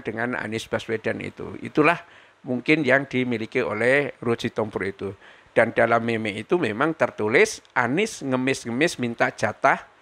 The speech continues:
minta jadi pembicara Muktamar Muhammadiyah di Solo,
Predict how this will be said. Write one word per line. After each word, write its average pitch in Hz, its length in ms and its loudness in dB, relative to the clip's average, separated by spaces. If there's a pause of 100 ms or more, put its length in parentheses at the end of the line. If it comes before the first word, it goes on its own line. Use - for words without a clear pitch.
(360)
minta 139 400 2
jadi 123 400 2
pembicara 117 560 2
Muktamar 117 560 0
Muhammadiyah 110 560 -2
di 104 160 -8
Solo, 127 480 4